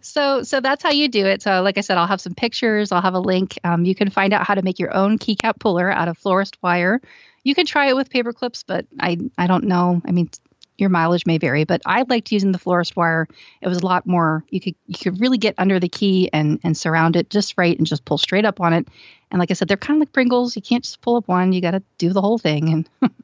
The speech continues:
<laughs> but, uh, they're, they're very, very cleanable is, is, is what I'm getting at here. And they're very easy to sanitize.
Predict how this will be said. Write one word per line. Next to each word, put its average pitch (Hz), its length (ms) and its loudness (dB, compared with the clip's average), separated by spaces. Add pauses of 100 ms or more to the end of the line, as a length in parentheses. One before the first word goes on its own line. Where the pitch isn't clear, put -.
(120)
<laughs> - 280 -18
but, 202 160 2
uh, 185 180 2
they're, 226 160 0
they're 233 180 0
very, 262 280 2
very 220 300 2
cleanable - 720 -2
is, 175 200 0
is, 170 260 -2 (120)
is 175 160 -4
what 180 160 0
I'm 165 100 0
getting 190 280 0
at 151 140 0
here. 156 300 -2
And 165 180 0
they're 160 140 0
very 190 340 0
easy 190 300 2
to 175 100 0
sanitize. 156 640 -2